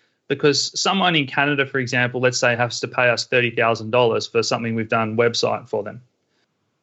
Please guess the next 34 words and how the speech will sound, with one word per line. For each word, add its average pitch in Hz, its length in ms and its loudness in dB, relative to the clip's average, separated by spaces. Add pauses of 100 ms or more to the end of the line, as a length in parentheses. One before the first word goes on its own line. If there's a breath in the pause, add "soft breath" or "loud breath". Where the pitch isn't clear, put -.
(340)
We 202 120 4
said 196 200 2
to 175 60 2
them, 170 300 2
"We, 185 180 0
you 175 100 -2
know, 156 120 4
we 185 120 2
don't 175 160 0
want 160 180 2
that 156 180 0
ten 151 200 -2
percent 131 320 -4
spread. 131 500 0 (400)
We 151 100 -2
don't 131 260 0
want 135 200 0
to 139 60 -4
pay 127 220 2
these 123 180 0
high 127 200 2
exchange 120 480 -2
rate 117 240 0
fees 120 380 0
every 117 220 -2
month." 120 400 0 (260)
And 147 100 -2
we 151 140 2
taught 190 340 4
them 147 200 2
how 143 160 4
to 139 80 0
use 131 260 -4
stablecoins. 131 760 -2